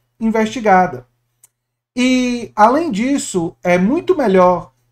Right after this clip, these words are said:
que sejamos nós que estamos desenvolvendo um trabalho sério, que defendemos o método científico, que defendemos investigações, que estejamos abordando esse tipo de assunto, do que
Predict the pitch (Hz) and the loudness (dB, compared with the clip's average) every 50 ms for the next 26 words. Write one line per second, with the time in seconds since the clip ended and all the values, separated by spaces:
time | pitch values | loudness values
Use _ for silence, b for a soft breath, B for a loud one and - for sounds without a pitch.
0 | _ _ - 208 196 190 185 - 214 202 190 214 214 208 185 - 165 165 185 202 | _ _ -4 0 0 0 0 2 2 2 2 2 0 0 -2 -2 0 4 4 4
1 | 220 226 214 190 165 - - - - _ _ _ _ _ _ _ - 190 190 - | 6 4 2 2 0 -4 -8 -16 -20 _ _ _ _ _ _ _ -8 -6 -2 0
2 | 208 214 208 170 - 185 202 190 190 180 175 202 202 202 190 202 190 180 185 185 | 0 0 0 -4 -4 -6 -2 0 0 0 0 -2 -6 -4 -2 -2 0 2 2 0
3 | 180 165 - - 202 196 196 190 190 196 185 180 175 - 190 180 185 202 202 190 | 0 -4 -4 -2 0 0 0 0 -2 -2 -2 -4 -4 -4 -6 -6 -4 -4 -6 -4
4 | 190 196 185 190 190 190 202 185 170 - - 190 180 170 - - 208 202 196 - | -4 -2 -2 -2 -2 -4 -6 -10 -10 -8 -8 -8 -8 -8 -8 -8 -8 -8 -8 -12
5 | - _ - 185 180 180 180 185 175 165 185 208 214 202 190 202 185 180 - - | -18 _ -8 -4 -4 -4 -4 -6 -8 -6 -4 -4 -4 -4 -4 -6 -8 -8 -8 -8
6 | 180 175 156 - - 202 208 208 190 - _ _ _ _ _ _ _ _ _ - | -8 -8 -8 -8 -8 -8 -8 -8 -8 -10 _ _ _ _ _ _ _ _ _ -6
7 | - 214 - - 240 208 190 240 247 247 226 233 240 233 233 233 202 185 165 151 | -6 -4 0 2 2 2 2 0 -2 -2 -2 0 0 0 2 0 0 -2 -4 -4
8 | 190 240 269 277 220 226 214 202 - 202 175 - 190 185 175 180 165 160 - - | -4 -2 -2 -2 0 0 0 0 0 -4 -10 -10 -10 -6 -4 -4 -4 -4 -8 -10
9 | - 233 254 - - 156 - _ _ _ _ _ - 208 285 320 311 311 - - | -8 -8 -8 -8 -10 -14 -16 _ _ _ _ _ -6 -2 -2 -2 -2 -4 -2 2
10 | 220 220 240 247 247 | 4 4 4 2 -2